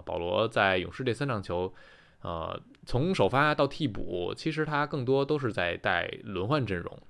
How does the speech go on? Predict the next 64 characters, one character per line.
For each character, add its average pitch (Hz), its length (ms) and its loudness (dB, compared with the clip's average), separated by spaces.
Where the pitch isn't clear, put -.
啊。 110 140 -14
现 120 120 -8
在 113 220 2
追 123 160 0
梦 113 220 0
复 - 120 -2
出 120 120 0
之 123 100 0
后， 110 160 2
今 101 160 -4
天 104 100 -4
他 107 80 -4
打 87 140 -4
替 - 160 -4
补， - 220 -6
表 90 120 -2
现 98 120 -4
也 90 120 -6
非 143 160 2
常 113 140 -2
出 92 160 -6
色。 - 180 -10
这 - 80 -6
三 190 140 -2
场 156 100 2
球， 104 160 2
保 95 140 0
罗 90 160 0
十 - 160 -4
点 127 160 2
七 - 180 0
分、 147 160 0
九 123 140 2
点 101 100 0
三 160 240 -2
助 120 140 0
攻， 123 240 -4
场 - 160 -12
均 90 140 -6
只 104 80 2
有 92 140 0
一 175 140 -4
点 - 200 -6
七 - 260 -4
失 165 220 -2
误， 170 240 2
命 214 100 2
中 214 140 6
率 147 60 10
很 87 200 -2
糟 113 200 2
糕， 143 300 -2
百 101 80 -6
分 113 80 -4
之 156 60 -4
三 196 120 2
十 202 40 0
四 196 120 -4
点 90 180 -2
三 185 280 2
的 123 60 2
运 95 100 0
动 85 160 -8
战 - 100 -6